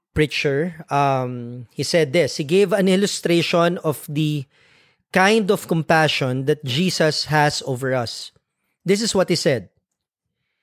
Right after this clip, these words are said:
"If your child becomes very sick, you don't scold him and push him away. You weep with that child and tend to his needs."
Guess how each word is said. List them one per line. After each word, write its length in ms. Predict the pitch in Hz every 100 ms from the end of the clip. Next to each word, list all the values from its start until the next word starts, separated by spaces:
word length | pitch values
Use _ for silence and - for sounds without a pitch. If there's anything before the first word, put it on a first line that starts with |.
| _ _ _ _ _ _
"If 200 | 247 208
your 180 | 277 294
child 500 | - - 190 233 190
becomes 440 | 165 180 196 202 156
very 320 | 147 156 160
sick, 480 | - 165 175 - 160
you 60 |
don't 240 | 131 165 170
scold 480 | - - 170 180 139
him 240 | 131 147
and 220 | 147 147 -
push 240 | 151 -
him 120 | 135
away. 440 | 127 135 113 87 _ _ _ _ _ _ _ _ _ _
You 220 | 156 190
weep 420 | 151 180 226 -
with 140 | 170 151
that 180 | 160
child 560 | - - 139 151 175 170 151
and 200 | 156 - -
tend 300 | 160 160 143
to 80 |
his 280 | 143 135 -
needs." 500 | 151 110 - - -